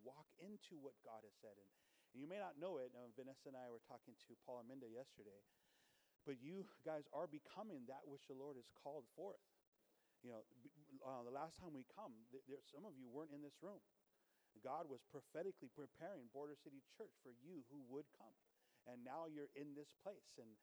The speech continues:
uh, it's like sometimes when, you know, Paul and Minda know they've seen our kids grow over some of the years. And, you know, last time they seen them, there's just like, wow, you know, they, uh, their boys, they've always been taller than me. So, uh, so,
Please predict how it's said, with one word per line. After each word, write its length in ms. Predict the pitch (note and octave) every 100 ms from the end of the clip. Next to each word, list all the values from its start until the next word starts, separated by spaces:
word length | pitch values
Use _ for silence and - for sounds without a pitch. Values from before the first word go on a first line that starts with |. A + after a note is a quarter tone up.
| - -
uh, 160 | - A#2 A#2+
it's 160 | C3+
like 160 | E3 D3 - - - -
sometimes 480 | D#3 D#3+ D3+ C3+
when, 200 | D3 C3 B2
you 120 | C3+
know, 120 | A2 -
Paul 200 | C#3+ C3+
and 40 |
Minda 240 | C#3+ C#3 B2
know 140 | B2
they've 240 | B2+ B2+ -
seen 160 | C3+
our 120 | A#2 A2+ -
kids 160 | B2+ -
grow 300 | B2+ C3 C3+ - - -
over 240 | C3 B2+
some 160 | - C3
of 120 | B2
the 80 | A#2+
years. 360 | B2 D3+ D3+
And, 80 | A#2+ G2+ - - -
you 40 | B2+
know, 80 |
last 280 | A#2 C#3 D#3
time 240 | - C#3 B2+
they 120 | B2+
seen 240 | - C#3
them, 120 | D3
there's 200 | C3 A#2
just 160 | B2+ -
like, 120 | A#2 -
wow, 320 | D3 C#3 G2 G#2+
you 80 | G#2+
know, 120 | B2+
they, 80 | B2+ - - - -
uh, 200 | A#2 B2 -
their 160 | D3 E3
boys, 240 | B2+ A#2
they've 240 | A#2 A#2+ C3+
always 280 | C3+ B2+ A2
been 160 | A#2+ A2+ -
taller 240 | C3+ A#2+
than 120 | G#2+ G#2+
me. 200 | C#3+ A2+ -
So, 160 | G#2 - - -
uh, 240 | C#3+ C#3+ B2+ A#2 -
so, 120 | B2